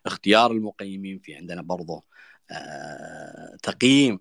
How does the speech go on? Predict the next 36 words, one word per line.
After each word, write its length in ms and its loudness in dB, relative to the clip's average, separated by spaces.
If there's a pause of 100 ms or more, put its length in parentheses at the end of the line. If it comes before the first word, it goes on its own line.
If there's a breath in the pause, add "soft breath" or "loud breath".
(100)
أيضا 220 -4
لزملائنا 600 -8
اللي 140 -16
هو 140 -10
المقيمين. 640 -4
لكن، 420 2 (480 loud breath)
آه، 20 -8
ال-، 320 -10
ال-، 140 0
الهدف 440 0
مثل 140 -8
ما 120 -2
ذكرت 300 -8
في 60 -10
البداية 400 -4
دكتور 420 -6
إنه، 280 -6 (480 soft breath)
إنه 120 0
الهدف 480 -2
هو 80 -2
تقييم 440 -4
المنشآت 760 -4
من 120 -6
أجل 160 -6
خدمة 380 -18
المريض، 420 -18
المريض 420 -20
اللي 260 -12
يجي 280 -12 (440 loud breath)
اللي 140 -4
ممكن 300 0
يكون 300 -6
أخوي 440 -2
أو 360 -12
أبوي، 440 -2
أخو 420 -12